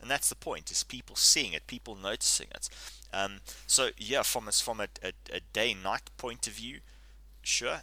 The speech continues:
Um, in cities where it's really smoggy, how would you even see that something's on fire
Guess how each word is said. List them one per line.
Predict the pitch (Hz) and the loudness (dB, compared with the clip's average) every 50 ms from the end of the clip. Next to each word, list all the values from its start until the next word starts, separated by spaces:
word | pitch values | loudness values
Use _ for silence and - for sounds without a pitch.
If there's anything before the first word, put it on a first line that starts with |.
| - - | -2 0
Um, | - - 196 98 - - | 2 2 2 0 -2 -4
in | 208 196 - | -2 4 4
cities | - 156 147 - 151 131 120 | 4 4 4 0 -4 -2 -2
where | 113 | -2
it's | 101 - - 104 | -2 -2 -2 -2
really | 110 117 107 95 | -2 0 4 6
smoggy, | - - - 110 104 110 110 - 151 175 190 - - - - - - - - - - - - - | 6 6 6 4 0 -4 -4 -4 -6 -8 -8 -10 -14 -20 -20 -20 -20 -20 -20 -20 -20 -20 -20 -6
how | - 110 117 | -2 -2 -2
would | 139 147 147 | 0 -2 -4
you | 143 98 | -4 -4
even | - 131 131 120 | -4 -4 4 8
see | 110 - - 180 165 | 8 8 8 8 2
that | 123 98 - | 0 2 4
something's | - 92 85 - - 80 76 73 | 2 2 2 -2 -10 -12 -10 -12
on | 73 73 | -14 -12
fire | - - - - - | -12 -8 -6 -6 -6